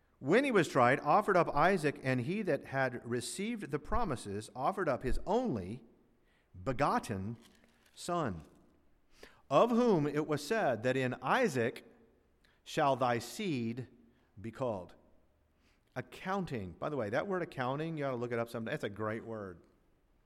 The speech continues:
Um, it starts with lage, logomzo, like log, count. It literally, it literally means, like, reasoning, understanding. This is not some blind, "Oh, okay, God says, 'Kill my son, I'm gonna do it.'" I'm gonna, no, no, he's accounting.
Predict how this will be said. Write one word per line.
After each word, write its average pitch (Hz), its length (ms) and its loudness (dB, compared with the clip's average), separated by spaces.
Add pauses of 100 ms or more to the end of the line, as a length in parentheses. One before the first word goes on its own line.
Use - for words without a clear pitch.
(1300)
Um, 107 440 -6
it 110 120 -12
starts 139 240 -2
with 113 100 -6
lage, 107 320 -2
logomzo, 131 720 -4 (340)
like 104 200 -10
log, 120 500 -2
count. 127 380 -8 (1120)
It 117 140 -8
literally, 143 280 -4
it 127 40 -8
literally 139 180 -4
means, 123 120 -6
like, 104 140 -4
reasoning, 139 640 -8
understanding. 117 640 -8
This 127 120 -14
is 151 80 -14
not 185 160 -4
some 131 200 -6
blind, 120 600 -2
"Oh, 120 140 -4
okay, 120 220 -6
God 113 240 -4
says, 113 320 -8
'Kill 113 280 -8
my 113 200 -6
son, 113 240 -10
I'm 110 120 -8
gonna 113 160 -8
do 110 200 -6
it.'" 113 100 -8
I'm 113 80 -8
gonna, 110 120 -10 (160)
no, 139 80 -10
no, 139 180 -8
he's 143 140 -8
accounting. 117 540 -8